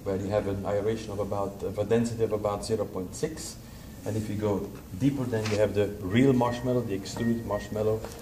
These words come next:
with a density of about zero point two five. For this, you need very specific gelatins, because the process makes,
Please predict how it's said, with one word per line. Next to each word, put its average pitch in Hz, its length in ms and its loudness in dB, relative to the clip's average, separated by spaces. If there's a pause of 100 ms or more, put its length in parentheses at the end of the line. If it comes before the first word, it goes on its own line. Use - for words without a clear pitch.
(100)
with 104 80 0
a 98 60 2
density 104 360 -2
of 92 120 -2
about 95 340 2
zero 92 200 -2
point 90 240 -6
two 90 260 -6
five. - 280 -8 (840)
For - 140 4
this, 147 260 4
you 139 60 6
need 139 380 8 (640)
very 123 240 6
specific 123 540 2
gelatins, 131 540 6
because 120 360 4
the 110 100 -2
process 135 540 6
makes, 120 460 2